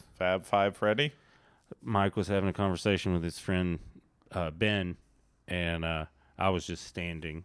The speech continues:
Speaker 2: you know, being polite. And
Speaker 1: Being
Speaker 2: then
Speaker 1: eye candy.
Speaker 2: That's, you know, I know my job. I'm, I'm a trophy husband. Um, but <laughs> that'd be a fun life.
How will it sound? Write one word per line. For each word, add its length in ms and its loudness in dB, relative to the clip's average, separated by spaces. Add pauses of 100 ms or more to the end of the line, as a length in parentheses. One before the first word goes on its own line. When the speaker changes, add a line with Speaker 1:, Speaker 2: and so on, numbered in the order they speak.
(140)
Speaker 2:
you 160 -4
know, 120 -8
being 260 -4
polite. 560 0
And 100 -8
Speaker 1:
Being 240 0
Speaker 2:
then 60 0
Speaker 1:
eye 200 0
candy. 480 -8 (440)
Speaker 2:
That's, 440 -4
you 120 2
know, 280 2
I 80 -2
know 160 0
my 140 -2
job. 360 -6 (160)
I'm, 320 -4 (240)
I'm 140 -4
a 80 -2 (240)
trophy 360 -2
husband. 380 -6 (260)
Um, 380 -4 (800)
but 340 2
<laughs> 220 -4
that'd 560 0
be 100 -2
a 100 -10
fun 280 -10
life. 180 -12